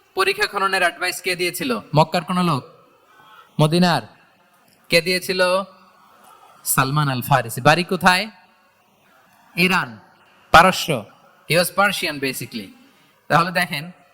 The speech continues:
সেই পারস্য থেকে এসে বললেন যে এখানে পরীক্ষা খনন করলে ভালো হয়। সাড়ে পাঁচ কিলোমিটার পরীক্ষা খনন কর-, করে ফেললেন। সাড়ে চার মিটার প্রশস্ত, সাড়ে তিন মিটার হচ্ছে এটার ডেপথ।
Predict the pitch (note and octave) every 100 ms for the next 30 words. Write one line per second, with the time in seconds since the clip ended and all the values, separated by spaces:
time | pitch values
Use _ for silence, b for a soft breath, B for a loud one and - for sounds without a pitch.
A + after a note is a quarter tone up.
0 | _ _ _ - F#3 F3+ F#3+ F#3+ A3 G3+
1 | F#3+ F#3+ F3 - F#3+ G3+ G3+ - _ _
2 | _ _ _ D3 E3+ E3+ F#3+ F#3 E3 E3+
3 | E3 D#3+ D#3 E3+ F3 D#3+ D3+ D3+ D3+ C#3+
4 | C#3+ D#3 D3+ D3 E3+ F3+ - F#3+ F#3 -
5 | G#3 F#3+ E3+ C3 - - _ - D#3 D3
6 | D#3 D#3 C#3 C3+ B2+ A2+ _ _ D#3 C3+
7 | C3 G#2+ F#2 F#2 - - - F3+ G3+ G#3+
8 | - - _ _ _ _ _ _ - F#3+
9 | F#3 F#3+ F#3+ F#3 F#3+ F3 - - _ -
10 | F#3+ G#3 - - A#2 A2+ D#3 F3 F#3 G3+
11 | F#3 F3+ F#3+ E3+ - - _ _ _ _
12 | - - B2+ - F3 D3+ D4 C#4 - _
13 | _ _ - C3+ F3+ -